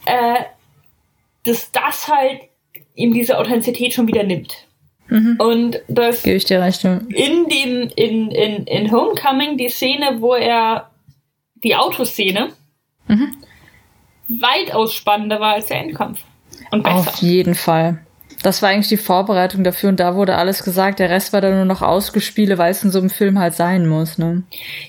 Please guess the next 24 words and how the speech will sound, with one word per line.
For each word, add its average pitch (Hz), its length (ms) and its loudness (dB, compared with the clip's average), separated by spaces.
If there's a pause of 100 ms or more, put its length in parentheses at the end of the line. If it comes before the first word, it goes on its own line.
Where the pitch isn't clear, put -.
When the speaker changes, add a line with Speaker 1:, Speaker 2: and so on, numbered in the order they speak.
Speaker 1:
Ja, 185 180 2
e-, - 340 2 (220)
eben. 202 480 2 (680)
Und 233 160 4
das 233 140 0
hätte 240 180 0
man 240 160 2
auch 233 100 0
irgendwie 233 320 0
anders 240 380 0
und 214 140 -6
besser 214 260 0
hinkriegen 208 400 -2
können. - 200 -4 (160)
<coughs> - 580 0 (1120)
Ja. 208 280 0
Speaker 2:
Hm. 202 160 2 (1300)
Speaker 1:
Kommen 233 200 0
wir 240 140 0
zu, 233 200 -2
äh, 208 200 2
Far 254 260 0
From 220 240 -4
Home. 208 280 -2